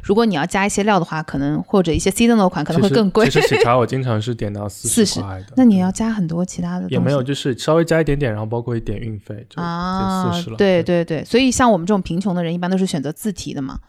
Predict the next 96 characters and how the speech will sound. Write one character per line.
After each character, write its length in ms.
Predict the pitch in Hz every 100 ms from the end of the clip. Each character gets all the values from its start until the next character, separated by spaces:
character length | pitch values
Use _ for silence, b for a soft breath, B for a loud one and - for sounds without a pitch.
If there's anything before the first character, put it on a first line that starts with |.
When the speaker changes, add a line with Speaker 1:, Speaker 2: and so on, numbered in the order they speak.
| _
Speaker 2:
其 120 | - 151
实， 80 |
哦， 160 | 165 151
我 80 | 131
刚 200 | 151 156
刚 80 | 180
扫 300 | - 117 98
了 120 | 107
一 120 | 127
下 260 | - 202 151
哈， 120 | 131
我 60 |
发 180 | 107 151
现 200 | 156 160
其 140 | 120 120
实 220 | - 127
我 100 | 127
们 160 | 101
今 140 | 98 135
天 120 | 151
提 120 | -
到 100 | 135
的 80 | 135
绝 160 | 123 117
大 80 |
多 160 | 139 139
数 140 | 135
茶 180 | 123 120
饮 80 | 120
品 100 | 113
牌， 140 | 104
可 120 | 110 107
能 300 | 107 113 117 _ -
我 180 | 123 110
或 160 | 139
者 140 | 123 127
你 180 | 117
其 160 | 101 113
实 140 | 110
跟 180 | 117 120
他 120 | 113
们 100 | 127 113
都 140 | 127
聊 220 | 117 107
过， 260 | 101 113 120
也 140 | 123 113
就 220 | - 139
真 180 | 123 143
的 100 | 151
就 120 | 135
是 100 | 123
这 160 | 120 127
三 240 | - 127
年 260 | 127 107 107
内 160 | 117 107
融 340 | 107 104 104
资 200 | 113 120
很 220 | 113 110
疯 240 | 107 117 117
狂 180 | 117 98
的 80 | 101
东 80 |
西。 40 | 113
Speaker 1:
而 100 | 214
且 200 | 285 233
当 200 | 247 294
时 140 | 247
他 140 | 190 208
们 120 | 208
开 200 | - 220
店 120 | 220
的 60 | 185
时 100 | 175
候， 80 |
我 80 | 165
记 140 | 160 202
得 140 | 196
有 180 | 165 170
一 20 |
个 140 | 170 185
非 340 | - - 277
常 480 | 311 - 180 170 185
特 220 | - 277
别 120 | 180 170
的 80 |
点 220 | 190 156 -
是 100 | 185
在 200 | 202 185
于 40 |
他 140 | -
们 120 | 240 240
不 100 | 269
只 140 | -
卖 160 | 147 156
奶 200 | 156 -
茶， 280 | - - -